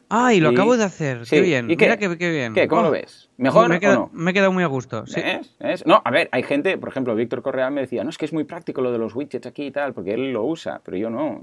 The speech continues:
Speaker 2: yo no lo uso. Me, me molestaba. Además, como me sarra-, me sale la, la barra de Sales Navigator,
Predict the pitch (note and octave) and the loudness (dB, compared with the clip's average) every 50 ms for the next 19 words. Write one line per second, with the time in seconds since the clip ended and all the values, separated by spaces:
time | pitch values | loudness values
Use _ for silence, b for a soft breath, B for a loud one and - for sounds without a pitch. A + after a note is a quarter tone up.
0 | - - - G1+ G1+ - F2+ G#2+ C#3 C3 G2 G#2 C3+ C3+ A2 D#2 B1 A1 G1+ - | -16 -20 -20 -18 -16 -12 -10 -8 -8 -8 -8 -8 -8 -8 -8 -10 -12 -14 -16 -16
1 | - - F#2+ F#2+ F#2 F#2 F#2 F#2 F#2 F#2 F2+ F2 F#2 F#2 - - - G2+ G#2 G2+ | -16 -16 -16 -14 -14 -14 -14 -12 -12 -10 -10 -8 -10 -6 -2 0 0 2 2 0
2 | G#2 C3+ D#3+ D3+ - - A2+ G#2 G2 G2 G2+ G2 - A#2+ - - F#2+ - - - | 0 0 0 -2 -2 -4 -6 -4 -4 -4 -4 -2 0 -2 0 -2 -4 -6 -6 -4
3 | B2 A#2 A2+ A2+ G#2+ - E3 C#3+ A#2 F#2+ G#2 G2+ F#2 - - G2+ G#2 G2 F#2+ C#3 | -2 -2 -2 -2 0 0 0 2 2 2 0 0 -2 -2 -4 -6 -4 -2 0 0
4 | D#3+ - G#2+ G2 G2 G#2+ A2+ G#2 b b b b - - - D3 D3 A#2+ A2 A2 | 0 -2 -2 -2 -2 -2 -4 -4 b b b b -6 -2 0 0 0 0 -4 -6
5 | G#2 G2+ G2 A2+ F3+ F#3 B2+ - B2 B2+ B2+ | -4 -4 -2 0 0 0 0 -2 -4 -6 -6